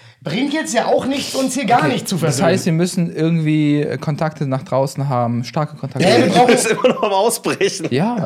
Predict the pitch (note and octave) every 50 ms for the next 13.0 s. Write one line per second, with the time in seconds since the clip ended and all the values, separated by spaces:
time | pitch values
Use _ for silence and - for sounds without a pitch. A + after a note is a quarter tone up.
0 | - - C4 D#4 C4+ B3 F3 - F#3+ A3 A3 - A3+ G#3 G#3 F#3+ F#3+ G3 G3+ E3+
1 | G#3 A#3+ A#3+ A#3+ A#3 - A#3+ C4 C#4 D4 C#4 - A3+ A3 B3 A#3+ A#3+ - A#3+ A#3+
2 | A#3+ B3 B3 A#3+ A3+ G#3 F3 G3+ G3+ - - A3 G3 G3 F#3 F#3 F3 E3+ - F#3
3 | G3+ G#3+ A3 A3 F3+ A3 A3 A3 A3 A#3+ B3 C4+ C4 - - - A#2+ A2 G2 -
4 | - - - - - - _ - F3 G3 A#3+ B3+ G#3+ G#3+ G#3+ A#3+ A#3 A#3 A#3+ G3
5 | A3+ A3+ A3+ A3+ A3 - - - _ _ _ - E3 - - C#3+ F3+ G3 A3 B3+
6 | B3+ - B3+ G3+ A#3 A#3+ A#3 A#3+ A#3+ G#3+ A3 F#3+ G#3 G#3+ G#3+ - - - - G#3+
7 | G#3+ G#3+ G3+ E3 F#3+ G3 E3+ - - F#3+ G3 G3 F3+ D#3+ C#3+ E3 D#3+ - E3+ F3
8 | E3+ F3+ F3+ D3 E3+ E3+ F#3 G3 F3+ F3+ E3 F#3 F#3 D#3 - F#3 D#3+ A3 B3+ C4+
9 | A#3+ B3 B3+ B3+ B3+ B3+ B3+ B3+ A#3 - F#3+ G#3 G#3 - - G#3 G#3+ - G#3 G#3+
10 | A3 A3+ G#3 - G3+ G3 F3+ G#3 - - G#3 G#3+ G#3 - - - - - - -
11 | - G3+ F#3+ - - - - - - G3 F#3 G#3 G#3+ G#3+ - F#3+ F#3 F#3 F3+ F3+
12 | D3 E3 F#3 G3 - - B2+ A2+ A2 A2 G#2+ G#2+ - _ _ _ - A2+ G#2 F2+